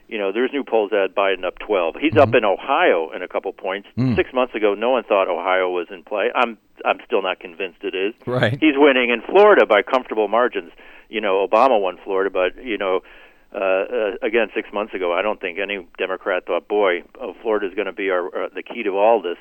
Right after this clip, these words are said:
Speaker 2: Mm-hmm.
Speaker 1: Uh, so I think it, it, it is coming around a little bit just because the data points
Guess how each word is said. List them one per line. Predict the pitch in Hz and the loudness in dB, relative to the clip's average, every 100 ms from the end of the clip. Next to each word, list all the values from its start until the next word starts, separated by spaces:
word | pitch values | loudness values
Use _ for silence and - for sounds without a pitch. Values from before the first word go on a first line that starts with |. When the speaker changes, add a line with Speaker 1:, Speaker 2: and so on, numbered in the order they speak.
| - | -4
Speaker 2:
Mm-hmm. | 110 110 123 - - - - | -2 -2 -6 -14 -20 -6 4
Speaker 1:
Uh, | 120 113 - - - | 8 6 4 -20 2
so | 190 175 | 6 6
I | 160 | 4
think | - 233 247 | 4 0 2
it, | 190 165 | 2 2
it, | 160 156 160 | 2 0 2
it | 147 | 4
is | 170 180 | 4 4
coming | 196 180 160 | 0 -4 0
around | 135 120 120 117 | 2 2 0 -2
a | |
little | 107 113 120 107 | -2 2 2 4
bit | 110 104 107 - | 4 2 2 2
just | 139 156 | 4 4
because | 156 - 120 - | 0 0 -2 -2
the | 101 | -4
data | 110 107 107 | 0 2 2
points | 104 104 90 85 | 0 -6 -10 -10